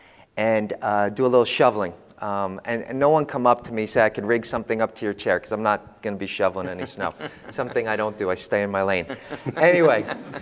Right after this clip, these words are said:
is that, I know some of you are looking over here. Don't look at me that way. Um,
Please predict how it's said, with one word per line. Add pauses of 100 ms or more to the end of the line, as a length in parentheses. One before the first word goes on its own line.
(300)
is
that,
I
know
some
of
you
are
looking
over
here.
Don't
look
at
me
that
way. (560)
Um,